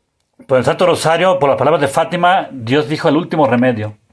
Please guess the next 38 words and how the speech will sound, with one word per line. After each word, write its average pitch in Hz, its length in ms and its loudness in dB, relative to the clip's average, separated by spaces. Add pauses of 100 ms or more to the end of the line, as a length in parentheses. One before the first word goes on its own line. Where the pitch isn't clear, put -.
(1120)
que - 100 -14
Dios 113 100 -8
le 120 40 -6
iba 113 100 0
a 117 40 0
dar 117 80 2
al 107 100 0
mundo. 101 400 -8 (1160)
Es 104 80 -14
el 117 80 -10
Santo 139 280 -2
Rosario 131 280 0
de 135 40 -2
su - 80 -8
corazón 113 300 -2
inmaculado. 104 680 -4 (1300)
Y - 60 -6
acuérdense, 160 360 0
en 143 60 2
el 123 60 2
contexto 165 380 0
de 190 60 4
la 143 100 2
crisis - 220 0
actual, 151 580 0 (340)
el 131 120 -4
misterio 170 460 0
que 127 40 -4
estamos 165 320 0
viviendo 151 800 2
de 123 180 -6
la 110 100 2
crisis 156 220 -8
de 147 60 -6
la 131 80 2
iglesia 127 420 0
es 151 160 -2
el 147 320 -2